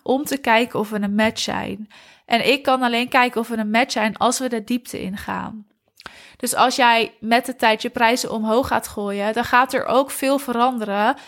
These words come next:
Niet alleen dat je meer gaat verdienen, maar je gaat ook een ander soort klant aantrekken. Dus een klant die ook daadwerkelijk dat bedrag wil gaan betalen.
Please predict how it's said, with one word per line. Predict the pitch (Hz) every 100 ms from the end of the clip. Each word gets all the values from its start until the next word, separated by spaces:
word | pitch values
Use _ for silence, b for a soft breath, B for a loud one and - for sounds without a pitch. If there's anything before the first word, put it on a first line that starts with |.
| B B
Niet | 254 254
alleen | 220 214
dat | 214
je | 226
meer | 208 214
gaat | - 214 -
verdienen, | 208 196 262 233 196 269 - _ _ -
maar | 233
je | 240
gaat | 262
ook | 254 277
een | 277
ander | 254 269 277
soort | - 240 233
klant | - 262 269 254
aantrekken. | - 196 202 196 196 202
Dus | 208 220
een | 220
klant | - 247 226 233 - -
die | 247 262
ook | 233 226
daadwerkelijk | 220 220 233 269 247 220
dat | 208 226
bedrag | 233 220 220
wil | 214 220 254
gaan | 269 233 214
betalen. | 202 - 226 208 190 - 208